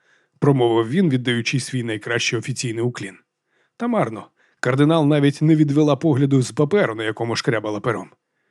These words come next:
«Брате Діасе», пробурмотіла вона, «як вам перебування у священному місті?» «Місце», він ввічливо прочистив горло, «надзвичайної духовності?»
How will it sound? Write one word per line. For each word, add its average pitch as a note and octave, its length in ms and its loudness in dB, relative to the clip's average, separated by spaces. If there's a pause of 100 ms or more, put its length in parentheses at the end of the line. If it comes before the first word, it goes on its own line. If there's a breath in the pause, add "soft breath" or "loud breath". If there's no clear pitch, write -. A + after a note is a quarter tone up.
(340)
«Брате G3 340 4
Діасе», C#3 520 0 (420)
пробурмотіла A#2+ 600 -2
вона, G#2+ 280 -6 (400 soft breath)
«як G#3+ 260 2
вам F#3 120 4
перебування F3+ 540 4
у E3 60 2
священному D#3+ 560 2
місті?» E3 440 0 (840)
«Місце», C3+ 920 2 (380)
він B2+ 240 -2
ввічливо A#2+ 600 0
прочистив A#2+ 480 -2
горло, B2+ 360 2 (380 soft breath)
«надзвичайної D3 800 2
духовності?» C#3 680 0